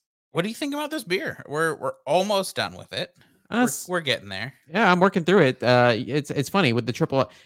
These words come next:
Speaker 2: it's always with these triple I P As. Uh, the more I drink it, the more I like it. But it's, I don't know if it's the buzz or what. <laughs> So
Speaker 1: Probably. I mean, I'm pretty sure it's a pretty high A P V, if I remember right.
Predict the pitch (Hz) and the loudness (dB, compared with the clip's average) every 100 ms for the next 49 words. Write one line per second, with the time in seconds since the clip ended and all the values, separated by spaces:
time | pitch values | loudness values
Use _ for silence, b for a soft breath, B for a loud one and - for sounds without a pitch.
0 | - 135 202 180 131 139 131 - 160 - | -8 0 2 2 0 -2 -4 -4 -4 -2
1 | 123 120 - 117 120 117 110 110 110 117 | 0 0 0 0 2 2 -2 -2 -2 -2
2 | 131 143 131 139 131 117 117 120 113 120 | -2 0 -2 -4 -6 -4 -2 0 0 -2
3 | 110 113 104 117 113 - - 120 127 120 | -2 -6 -6 -4 -4 -6 -2 0 0 -2
4 | - - 101 107 107 101 95 98 101 - | -4 -8 -6 -2 -2 -4 -6 -8 -8 -8
5 | - 202 156 - 175 151 127 - - 151 | 2 6 6 4 2 2 2 0 2 0
6 | 156 143 135 131 _ _ _ _ 156 196 | 2 0 -2 -8 _ _ _ _ -6 0
7 | 208 180 160 139 117 143 120 110 113 104 | 0 2 2 2 -4 -2 -2 2 2 0
8 | 110 110 104 95 104 92 92 71 82 95 | -2 -4 -6 -4 -4 -4 -6 -6 -4 -4
9 | 87 87 90 87 90 | -8 -10 -8 -8 -8